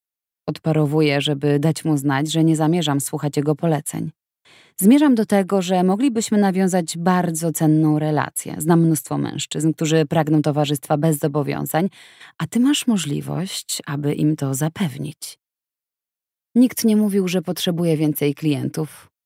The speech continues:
kłamie, zirytowana arogancją w jego głosie. „Nie ma czegoś takiego jak zbyt wielu klientów, ale niezła zagrywka, Vi. Widzę, w co usiłujesz grać. Mówię ci, żebyś coś zrobiła.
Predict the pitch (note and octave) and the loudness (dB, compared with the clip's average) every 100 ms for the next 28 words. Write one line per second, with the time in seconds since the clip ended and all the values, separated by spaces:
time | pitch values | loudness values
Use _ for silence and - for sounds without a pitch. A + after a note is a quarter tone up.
0 | _ _ _ _ - D3+ C#3 C#3+ C3 D3 | _ _ _ _ -4 0 2 2 0 -2
1 | C#3+ C#3 C#3 C3+ C3 C#3 D#3+ D3 C3 B2+ | -2 0 0 2 2 0 0 -2 -2 -6
2 | A#2+ D3 B2 D2 - - - - _ _ | -8 -8 -8 -8 -8 -10 -12 -14 _ _
3 | _ _ _ - C4+ B3+ A#3+ A#3 G3+ G3+ | _ _ _ 0 4 4 2 0 0 -2
4 | - F3+ F#3+ E3+ F3+ F3 D#3+ E3 F3+ D#3 | 0 0 0 2 2 2 0 0 0 0
5 | F3+ E3 C#3+ - G2+ C#2+ B2+ - - - | 0 2 0 -2 -6 -8 -10 -14 -14 -20
6 | - - - F4 F4+ C#4+ C4 A#3 A#3+ A#3 | -20 -4 2 4 2 0 0 2 2 4
7 | A#3 A3+ B3+ C4+ - - - D3 E3 D3+ | 2 2 2 0 0 -8 -6 -6 -6 -8
8 | _ _ - F3+ E3+ E3 D3 D#3+ D3 C3+ | _ _ -4 -2 2 2 2 0 0 0
9 | C#3+ C#3 C#3+ C#3+ C3+ C#3+ - - _ _ | 0 0 0 0 -2 -4 -10 -12 _ _
10 | _ _ G#3 G3+ E3+ - E3 D#3+ D#3 - | _ _ 2 4 2 0 0 0 0 -2
11 | - D#3+ C#3 D3+ C3 A#2+ B1 D3+ | 0 0 2 -2 -2 -4 -6 -8